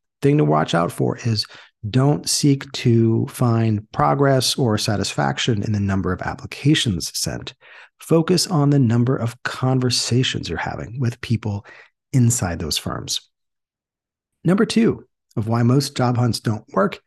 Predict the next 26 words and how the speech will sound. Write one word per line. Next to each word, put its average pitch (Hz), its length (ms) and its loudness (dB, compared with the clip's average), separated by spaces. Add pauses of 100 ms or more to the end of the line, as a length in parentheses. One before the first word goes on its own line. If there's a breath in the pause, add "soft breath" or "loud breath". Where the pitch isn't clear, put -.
(380 loud breath)
is 156 140 4
because 165 500 2
people 180 500 0
blindly 151 760 0
follow 143 480 2
the 123 120 -2
crowd 110 760 -4
in 127 160 2
their 117 180 2
job - 300 -6
hunt. - 320 -14 (1400 soft breath)
So 117 180 0
in 120 100 4
my 175 160 2
case, 160 340 0
I 214 220 0
did 180 300 4
my 131 560 2 (100)
early 135 260 2
job 107 300 -2
hunts - 560 -6 (320)
alone, 92 480 -4 (1040)
by 98 120 -2
myself. - 580 -6 (240)
At - 140 -10
least, 139 340 0